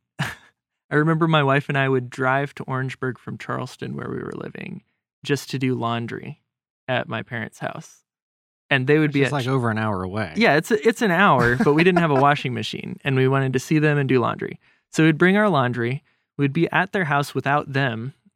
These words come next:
Speaker 1: doing laundry. And then they would come home from church.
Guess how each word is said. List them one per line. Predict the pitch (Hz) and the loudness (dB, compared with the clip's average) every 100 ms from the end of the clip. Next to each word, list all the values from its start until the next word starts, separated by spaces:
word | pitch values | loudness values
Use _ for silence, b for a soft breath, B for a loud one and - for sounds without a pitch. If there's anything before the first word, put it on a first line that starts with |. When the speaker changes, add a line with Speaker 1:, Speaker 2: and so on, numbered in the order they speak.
| - | -4
Speaker 1:
doing | 135 143 123 | 0 0 -2
laundry. | - - - - - - | -6 -12 -12 -14 -10 -6
And | 135 | -2
then | 147 151 147 143 - | 0 0 -2 -6 -8
they | 131 147 | 0 2
would | 170 165 | 2 0
come | 170 147 | -2 -2
home | 143 139 | -2 -4
from | 131 127 | -8 -8
church. | - 135 - - | -6 -8 -8 -14